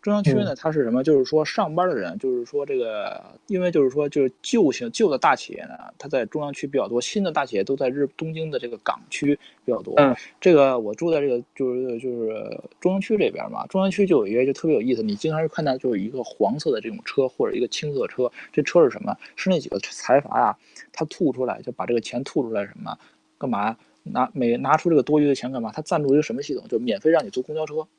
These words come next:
Speaker 1: 让你出去玩儿去。
Speaker 2: 嗯。
Speaker 1: 然后这个出去的地点很有意思，各种什么这个旅游景点儿啊，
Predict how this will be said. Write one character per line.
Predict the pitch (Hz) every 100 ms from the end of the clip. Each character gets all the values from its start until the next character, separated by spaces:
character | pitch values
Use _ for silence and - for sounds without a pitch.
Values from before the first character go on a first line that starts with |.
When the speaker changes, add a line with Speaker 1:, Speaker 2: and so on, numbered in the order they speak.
| _ _ _
Speaker 1:
让 | - 147
你 |
出 | 160 143
去 | 123
玩 | -
儿 | 117
去。 |
Speaker 2:
嗯。 | - _ _ _ _ - - -
Speaker 1:
然 | 147
后 | 175 151
这 | 160
个 | 135 117 110 104
出 | 107 - 185
去 |
的 | 160
地 | 175 143
点 | 87 101
很 | 156
有 | 139
意 | 139
思， | 113 104
各 | 165 123
种 | 95 98
什 | 107
么 | 127 120
这 | 120
个 | 110 98 95
旅 | 98
游 | 104 131
景 | 123
点 | 135 -
儿 | -
啊， | 76